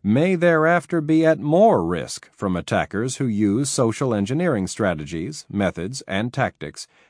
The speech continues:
to accomplish their objectives. This chapter presents specific policies designed to minimize a company's risk with respect to social engineering attacks. The policies address attacks that are based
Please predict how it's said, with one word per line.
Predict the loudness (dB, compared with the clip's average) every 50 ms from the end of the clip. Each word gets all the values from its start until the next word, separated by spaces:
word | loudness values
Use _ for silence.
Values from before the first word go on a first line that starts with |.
| _
to | -4 -2 0 0
accomplish | 0 -2 -4 -4 -4 -6 -10 -10 -10
their | -8 -8 -6 -6
objectives. | -6 -6 -4 -2 -2 -4 -4 -8 -16 -16 -16 -18 -20 -20 _ _ _ _ _ _ _ _ _ _ _ _ _ _ _ _ _ _ -6
This | 0 2 2 2 2 0
chapter | -2 0 2 2 0 0 -4 -8 -10
presents | -6 -4 -4 -2 0 0 0 0 -2 -4 -8 -10
specific | -8 -8 -6 -4 -4 -2 -2 -2 -4 -4 -6 -4 -2
policies | 0 0 0 0 -4 -8 -10 -12 -12 -14 -14 -10
designed | -8 -6 -2 0 2 2 2 2 0 -2 -6 -8
to | -8 -4
minimize | -2 0 0 0 2 2 2 2 2 2 2 0 -2
a | -4 -4
company's | -4 -4 -4 -2 -2 -2 -2 -2 -2 -4 -4
risk | -4 -2 -2 -4 -4 -8 -16 _ _ _ _ _ _ -2
with | -2 -2 -2 -2 -4
respect | -6 -4 -2 0 0 0 0 0 -6 -16 -10
to | -6 -6 -4
social | 0 0 0 0 0 -2 -4 -4
engineering | -2 -2 -4 -2 -2 -2 -2 -2 -2 -4 -4 -6 -6
attacks. | -8 -6 -6 -6 -6 -8 -8 -12 -16 -16 -16 -16 -18 _ _ _ _ _ _ _ _ _ _ _ _ _ _ _ _ _ _ _ _ _ _ -8
The | -4 -4 -4
policies | -2 0 2 2 2 2 0 -2 -4 -4 -2 -2 -2 -4 -4 -6 -6
address | -6 -6 -2 0 2 2 2 0 -2 -4
attacks | -8 -8 -6 -4 -2 -2 0 -2 -4 -6 -10 -16 -16 _ _ _ _ _ _ -4
that | -2 0
are | 0 0
based | 0 2 2 2 2 0 -2 -6 -10